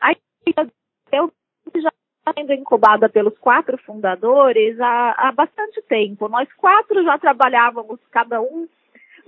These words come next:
em uma esfera diferente, com comunicação da ciência. E nós éramos amigos e, e a gente percebia que continuar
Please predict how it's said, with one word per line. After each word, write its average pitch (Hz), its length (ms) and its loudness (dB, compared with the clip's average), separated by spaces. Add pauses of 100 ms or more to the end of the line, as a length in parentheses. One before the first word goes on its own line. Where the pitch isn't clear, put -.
(160)
em 254 160 -8
uma 233 140 -2
esfera 220 400 2
diferente, 240 680 0
com 233 180 -10
comunicação 269 720 0
da 247 120 6 (100)
ciência. 190 720 0 (480)
E 233 240 2
nós 254 180 4
éramos 240 280 2
amigos 349 880 0
e, 262 360 -2 (280)
e 247 100 6
a - 20 0
gente 269 240 -4
percebia 285 680 4
que 302 540 4 (440)
continuar 349 920 2